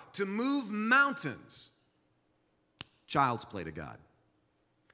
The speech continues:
and to anybody who believes in God. Jesus says, "Nothing will be impossible for you." But here's his twist. You don't have to be King Herod. You don't have to get any bigger or stronger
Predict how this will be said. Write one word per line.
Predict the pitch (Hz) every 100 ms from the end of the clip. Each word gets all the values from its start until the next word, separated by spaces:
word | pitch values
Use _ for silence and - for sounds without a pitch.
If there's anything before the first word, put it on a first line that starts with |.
| -
and | 110
to | 110
anybody | 120 156 151 143
who | 131
believes | 120 110 98 90
in |
God. | 80 71 57 -
Jesus | 117 120 120 113
says, | 113 104 - - _
"Nothing | 104 131 175 226 - 95 69 52 80 - _ _
will | 107 131
be | 117 127
impossible | 123 120 107 92 82 80 65 58 52 _ _ _ _
for | - 98
you." | 95 80 58 - -
But | - 85
here's | 110 143 180
his | 180 -
twist. | - 110 - - - - - _ _ _
You | 98 127 254
don't | 240 160
have | 165 160
to | 113
be | 160 185
King | - 127
Herod. | 123 135 143 - - _ _ _ _ _ _ _ _ _ - _
You | 120 190
don't | 202
have | 170
to | 143
get | 135 123
any | 123 113
bigger | 92 123 151 196 247 269 - - _ _ _ -
or | 117
stronger | - - 143 151 180 196 220 220